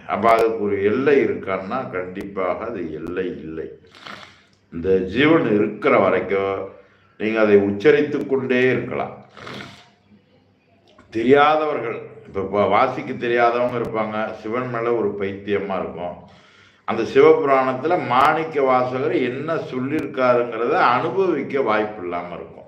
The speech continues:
அவர்களை எல்லாம் நீங்க ஒரு ஆலயத்துல, பொது இடத்துல சந்தி-, சந்திக்கிற பொழுது அவர்களே நீங்க அதை சொல்லணும். அந்த சிந்தனையை அவர்களை தூண்டணும்.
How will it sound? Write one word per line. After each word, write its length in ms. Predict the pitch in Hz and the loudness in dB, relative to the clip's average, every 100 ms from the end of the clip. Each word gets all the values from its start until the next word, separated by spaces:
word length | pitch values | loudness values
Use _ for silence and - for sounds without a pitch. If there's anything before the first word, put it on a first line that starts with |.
| _ _ _ _ _ - _ _ _ _ | _ _ _ _ _ -20 _ _ _ _
அவர்களை 720 | - 92 143 190 185 180 160 | -4 0 0 0 2 2 2
எல்லாம் 280 | 156 180 | 2 0
நீங்க 500 | 165 143 131 127 120 | -2 -4 -2 0 0
ஒரு 240 | 113 113 113 | 0 0 2
ஆலயத்துல, 760 | 110 123 131 123 101 123 - | 2 2 2 -2 -4 -6 -6
பொது 220 | 117 120 | -6 -2
இடத்துல 720 | 123 107 101 101 101 120 - - - - - - - _ _ - | -2 -2 -4 -6 -4 -4 -6 -14 -20 -20 -20 -20 -20 _ _ -4
சந்தி-, 500 | 127 131 117 - - - - - - - - - - 392 359 - - - 165 - - | -2 -2 -6 -10 -16 -20 -20 -18 -18 -18 -20 -4 0 2 2 0 -4 -8 -10 -10 -6
சந்திக்கிற 560 | 139 175 190 147 139 | -4 0 -2 0 0
பொழுது 680 | 110 117 110 113 131 135 131 - - - - - - - - _ _ _ _ _ _ | 2 0 2 2 4 2 0 -8 -12 -14 -14 -16 -20 -20 -20 _ _ _ _ _ _
அவர்களே 460 | 110 123 156 170 180 | 2 6 6 6 2
நீங்க 240 | 165 156 | 0 -2
அதை 200 | 143 - | -2 -2
சொல்லணும். 380 | 143 151 165 127 | -2 -2 0 0
அந்த 260 | 104 - - | 0 -2 -2
சிந்தனையை 600 | 120 160 202 208 170 156 | -4 -4 0 4 4 4
அவர்களை 360 | 170 131 120 120 | 4 2 2 0
தூண்டணும். 720 | - 123 139 127 - - | -2 -6 -4 -4 -4 -10